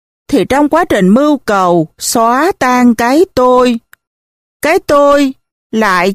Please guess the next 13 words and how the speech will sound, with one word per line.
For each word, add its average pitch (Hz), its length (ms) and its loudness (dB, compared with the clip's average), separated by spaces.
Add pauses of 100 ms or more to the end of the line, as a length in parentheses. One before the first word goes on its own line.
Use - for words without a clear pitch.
kinh 285 220 2
nghiệm 175 380 2 (120)
và 180 460 -2 (200)
do 226 380 0
đó 226 480 -2 (360)
cái 285 140 -2
tôi 254 260 0
lại 165 180 0
tăng 262 340 0
thêm 262 360 2
sức 349 300 -2
mạnh. 165 400 0 (1000)
Vậy 202 500 2